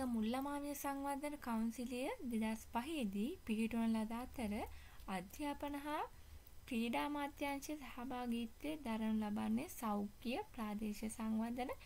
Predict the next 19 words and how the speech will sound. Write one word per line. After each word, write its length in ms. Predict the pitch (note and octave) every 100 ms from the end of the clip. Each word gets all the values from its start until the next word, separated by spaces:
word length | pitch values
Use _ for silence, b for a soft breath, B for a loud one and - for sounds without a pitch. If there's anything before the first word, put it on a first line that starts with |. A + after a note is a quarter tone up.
| B B -
කාන්තා 560 | - B3+ C#4 D4 C#4+ C#4
ළමා 460 | C4 B3+ C#4 D4+ D#4
හා 300 | A3 G#3 C4
සමාජ 420 | - A3+ A3 A#3
සුබ 260 | A3+ A#3+ A3+ C#4
සාධක 460 | D#4+ D4+ D4+ D#4
අමාත්‍යාංශයේ 840 | C4+ A3 A3 A3 A#3 A3 G#3+ A#3+ -
සමාජිකයින් 1040 | - A3 B3 C4 B3+ A#3+ A3+ A#3 A3+ G#3+
සහ 420 | - D4 D#4 A#3 G#3+ G4+ - B B B B B B B B B -
එක්සත් 500 | A3 - C#4+ D#4 G#3
ජාතීන්ගේ 680 | A#3 A3+ A3+ A3+ G#3 G#3 C4+
නියෝජිතයන් 840 | B3+ A#3 A#3 A3 G#3 - G3 A#3+
සහ 380 | - - C#4+ A3 G#3+ D#4
වෙනත් 280 | A3+ G#3+ A#3+ -
රාජ්‍ය 480 | A#3 A3 G3+ A3
නොවන 340 | G#3 A3 B3 C#4+
සංවිධානවල 960 | - G#3+ G#3+ G3+ G3+ G3+ A3 B3 G#3+ - B B B
සමාජිකයන් 880 | - A#3+ A3+ A3 G3 E3 D#3+ D#3+ G3
සමගයි. 480 | - A3+ G#3 G3 -